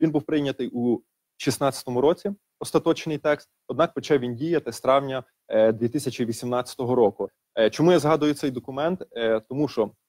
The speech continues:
е, ті положення, е, які викладені у тому документі, перш за все, вони повинні слугувати орієнтиром для розвитку держав, які не є державами-членами Європейського Союзу, е, але хотіли би інтегруватися в Європейський Союз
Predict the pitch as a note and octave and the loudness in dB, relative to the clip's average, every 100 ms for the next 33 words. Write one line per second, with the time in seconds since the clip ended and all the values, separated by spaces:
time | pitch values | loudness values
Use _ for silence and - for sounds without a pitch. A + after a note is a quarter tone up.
0 | _ A#2 A2+ A2 D#3+ D3+ E3 E3+ D3+ C#3 | _ 0 2 2 0 4 4 4 2 2
1 | B2+ - _ F#2+ A2 A2 A#2+ A#2+ C#3 C#3 | 2 0 _ -12 -6 -2 -2 0 -2 0
2 | B2+ B2+ A#2+ C#3 B2+ A#2 C#3 C3 A#2 - | 0 -2 -4 -4 -4 -6 -4 -6 -4 0
3 | C#3 G#2+ - G#2 A#2+ C3 C3 C3+ A#2+ B2+ | 0 0 -8 -6 -6 -6 -6 -6 -8 -8
4 | A2+ B2 C#3+ C#3 B2+ C3 C3 - D#3 A#2 | -2 2 2 2 -4 -2 -2 -2 -2 -2
5 | G#2+ A#2 C#3 A#2+ B2 - B2 - _ A#2+ | 0 2 2 2 -4 -4 -4 -4 _ -2
6 | B2 D3+ C3+ A2+ C3+ C3 C3+ B2+ G#2+ _ | 4 6 6 2 -2 -2 2 2 2 _
7 | - A2+ B2 B2 - C#3 B2+ B2 A#2+ A#2+ | -10 -4 -2 -2 -4 -4 -2 -2 -2 -2
8 | A#2+ B2+ - A#2+ A2 B2 B2 C3+ C3+ A#2 | -4 -6 -8 -12 -8 -6 -4 -4 -4 -6
9 | _ _ _ A2+ A2 A2 - C3 C#3+ B2+ | _ _ _ 0 4 4 6 6 6 2
10 | B2+ B2+ A#2+ A#2+ B2 A#2 A#2+ A2+ - B2 | 0 0 2 0 -2 -6 -2 -4 -6 -8
11 | C3+ C3+ D3+ - D3 - E3 F3 F3 | -6 -6 -8 -12 -14 -10 -4 -4 -4